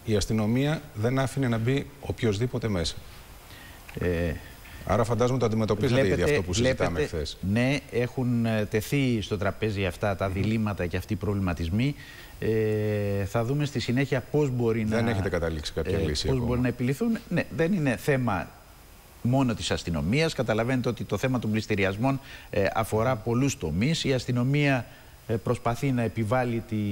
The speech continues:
Speaker 2: την τάξη στη, στο χώρο, αλλά είναι διαδικασίες που στην πορεία, πιστεύω, θα διευκρινιστούν και δεν είναι μόνο θέμα του,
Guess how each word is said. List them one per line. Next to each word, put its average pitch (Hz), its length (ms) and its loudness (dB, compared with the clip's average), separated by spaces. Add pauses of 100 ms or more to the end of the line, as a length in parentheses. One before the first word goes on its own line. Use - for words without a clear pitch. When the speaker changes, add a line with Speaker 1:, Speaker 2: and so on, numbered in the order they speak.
(240)
Speaker 2:
την 98 200 0
τάξη 117 380 0
στη, 90 360 -2
στο 87 420 -2
χώρο, 165 360 2 (340)
αλλά 127 880 0
είναι 156 240 2
διαδικασίες 143 640 0
που 139 140 -4
στην 123 180 0
πορεία, 139 300 2
πιστεύω, 139 380 -2
θα 135 100 -2
διευκρινιστούν 127 600 0
και 170 120 0
δεν 165 160 2
είναι 147 100 -2
μόνο 143 240 0
θέμα 143 280 -2
του, 123 220 -6